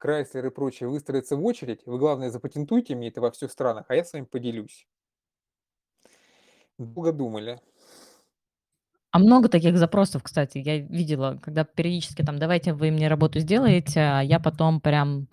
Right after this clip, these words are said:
Speaker 2: втройне отблагодарю, когда все получится». Но это уже, наверно, вопрос, э, позиционирования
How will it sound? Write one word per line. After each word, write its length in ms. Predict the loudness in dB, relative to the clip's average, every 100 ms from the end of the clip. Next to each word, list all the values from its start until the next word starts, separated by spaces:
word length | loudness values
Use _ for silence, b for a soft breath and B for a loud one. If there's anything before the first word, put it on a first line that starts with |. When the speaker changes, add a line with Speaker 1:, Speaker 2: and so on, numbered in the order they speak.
| B B B
Speaker 2:
втройне 680 | -4 2 6 8 8 8 6
отблагодарю, 540 | 6 4 4 4 2
когда 220 | 0 0 -2
все 180 | -2
получится». 760 | -2 0 -2 -4 -8 -8 -10 -10 -6
Но 220 | -4 -2
это 140 | -4
уже, 120 | -6 -4
наверно, 360 | -2 -2 -2 -2
вопрос, 520 | -2 -2 -2 -4 -6
э, 140 | -6 -4
позиционирования 880 | -4 -4 -2 -2 -2 -2 -4 -2 -4